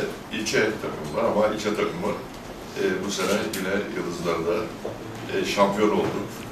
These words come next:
Geçmişte bir Türkiye şampiyonluğumuz daha var. Miniklerde de bir Türkiye şampiyonluğumuz var.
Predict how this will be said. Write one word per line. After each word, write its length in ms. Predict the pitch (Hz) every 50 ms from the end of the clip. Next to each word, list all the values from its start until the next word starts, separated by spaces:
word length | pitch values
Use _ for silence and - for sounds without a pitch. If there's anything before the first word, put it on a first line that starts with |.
| - - - - - - -
Geçmişte 440 | 95 95 92 - - - - 107
bir 140 | 101 - - -
Türkiye 240 | - - 101 98 98
şampiyonluğumuz 680 | - - 92 87 - - 95 92 92 95 98 98 95 87
daha 140 | 90 - 104 82 80
var. 120 | - - - - - - - - - - - - - 90
Miniklerde 500 | 95 98 98 - - 107 101 101 - 107 107
de 80 | 101 - - - - - - -
bir 60 | - - - - -
Türkiye 300 | - - - - 76 73 - -
şampiyonluğumuz 680 | - - - - - 78 - - - - - - - -
var. 120 | - -